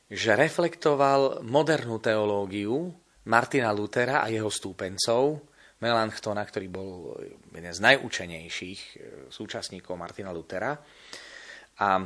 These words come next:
teologicky reflektoval to, čo tvrdili, a púšťal sa do otvorenej kontroverzie s protestantmi.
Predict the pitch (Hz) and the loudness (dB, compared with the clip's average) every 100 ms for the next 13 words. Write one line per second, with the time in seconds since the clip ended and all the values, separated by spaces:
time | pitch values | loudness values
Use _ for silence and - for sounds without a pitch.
0 | 92 - - 165 180 170 156 - 123 147 | -4 -16 8 10 10 8 0 4 6 6
1 | 180 - 123 107 160 170 151 98 90 90 | 4 4 6 6 2 2 0 -2 -6 -4
2 | 95 98 175 - 95 - 190 - 214 185 | -2 0 0 -2 -6 -2 0 4 4 4
3 | 156 113 - 143 156 151 135 117 107 135 | 4 4 2 0 2 0 2 0 2 0
4 | 139 98 95 95 101 104 120 - 117 90 | 0 -2 -2 -4 -2 -2 -2 2 2 0
5 | - 67 64 - 60 | -6 -8 -10 -14 -20